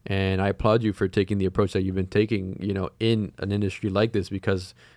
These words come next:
it's very easy for people to just take the traditional approach and let me just, you know, cross on my, you know, T's and dot on my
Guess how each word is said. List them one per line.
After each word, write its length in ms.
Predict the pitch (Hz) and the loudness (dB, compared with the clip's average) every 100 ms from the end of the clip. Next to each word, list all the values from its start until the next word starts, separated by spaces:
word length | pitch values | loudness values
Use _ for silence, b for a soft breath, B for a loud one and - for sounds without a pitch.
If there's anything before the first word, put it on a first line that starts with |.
| - | -14
it's 140 | 95 | -10
very 340 | 98 113 107 - | 4 6 6 4
easy 360 | 131 131 110 | 4 6 4
for 160 | 101 101 | -2 -4
people 280 | 104 104 104 | -4 -4 -6
to 140 | - | -4
just 220 | 95 98 - | -8 -8 -6
take 200 | 107 - | -6 -6
the 60 | |
traditional 500 | 95 - 101 92 101 | -10 -6 -6 -6 -8
approach 360 | 98 - 107 - | -6 -2 -2 -2
and 80 | 95 | -6
let 120 | 101 | -6
me 80 | 113 | -4
just, 220 | 107 - | -6 -8
you 100 | 104 | -8
know, 120 | 98 | -8
cross 320 | 92 101 101 | -4 -2 -2
on 80 | 110 | -2
my, 240 | 104 101 98 B B B - | -4 -6 -8 B B B -6
you 140 | 110 | -2
know, 240 | 101 95 92 - - | 0 0 -4 -10 -2
T's 260 | 110 110 | 0 0
and 100 | 98 | 0
dot 140 | 92 98 | 0 0
on 120 | 101 | 2
my 140 | 101 | 0